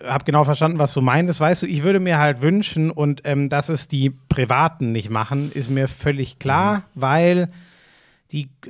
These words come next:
Speaker 1: äh, müssen ihr Programm so gestalten, dass es gute Quoten einfährt, damit sie Werbung
Speaker 2: Mhm.
Speaker 1: verkaufen, damit sie das alles finanzieren können. Bei den Öffentlich-Rechtlichen würde ich
Speaker 2: Mhm.
Speaker 1: mir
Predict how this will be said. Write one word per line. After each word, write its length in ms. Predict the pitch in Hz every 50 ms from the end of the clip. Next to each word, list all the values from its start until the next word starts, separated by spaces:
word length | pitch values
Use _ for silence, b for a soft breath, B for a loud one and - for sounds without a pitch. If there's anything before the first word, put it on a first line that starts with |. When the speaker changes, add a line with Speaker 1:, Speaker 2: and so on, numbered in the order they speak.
| -
Speaker 1:
äh, 100 | - 143 139
müssen 560 | 151 156 170 156 - 170 160 160 165 170 180 -
ihr 140 | 160 156 156
Programm 460 | 131 - 143 131 - 143 147 156 160
so 200 | 147 139 156 156
gestalten, 560 | 151 156 147 - - 151 147 147 151 151 156 147
dass 140 | 147 123
es 140 | 131 123 -
gute 220 | - 156 143 135 123
Quoten 320 | - 131 139 156 147 151
einfährt, 720 | 139 147 151 151 135 143 151 147 147 151 147 - - -
damit 280 | 139 127 131 131 123 127
sie 120 | 135 123
Werbung 280 | 127 139 143 143 147 143
Speaker 2:
Mhm. 60 | 107
Speaker 1:
verkaufen, 720 | 120 143 131 - 147 139 143 143 135 - 156 147 151 151 147
damit 280 | 147 139 139 135 131
sie 80 | - 143
das 140 | 131 131 123
alles 240 | 131 135 135 131 -
finanzieren 640 | - 135 131 127 127 - - 170 175 175 175 170
können. 340 | - 151 139 131 139 147 139 b b b b b b b b b b b b
Bei 140 | - 143 147
den 160 | 151 151 147
Öffentlich-Rechtlichen 1200 | 156 185 180 160 180 170 156 139 139 131 175 196 - - - - 135 117 - - 113 107 107 107 - _ _ _
würde 260 | - 139 143 175 190 185
ich 100 | 160 196
Speaker 2:
Mhm. 60 | 170
Speaker 1:
mir 180 | 170 165 165